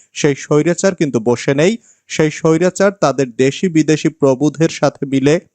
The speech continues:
সেই স্বৈরাচার তাদের দেশি বিদেশি প্রভুদের সাথে মিলে ষড়যন্ত্র করেই যাচ্ছে। তারেক রহমান বলেন, নির্বাচন যত দেরিতে হবে, এই দেশের মানুষের স্বাস্থ্য সুবিধা,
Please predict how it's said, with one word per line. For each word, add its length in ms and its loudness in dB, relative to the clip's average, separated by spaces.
সেই 320 -2
স্বৈরাচার 640 0
তাদের 340 0
দেশি 360 0
বিদেশি 540 2
প্রভুদের 580 0
সাথে 340 -2
মিলে 300 2
ষড়যন্ত্র 600 0
করেই 380 2
যাচ্ছে। 360 -2
তারেক 300 2
রহমান 400 0
বলেন, 280 0
নির্বাচন 600 2
যত 260 0
দেরিতে 340 0
হবে, 380 0
এই 160 2
দেশের 340 -2
মানুষের 480 -2
স্বাস্থ্য 520 -4
সুবিধা, 500 0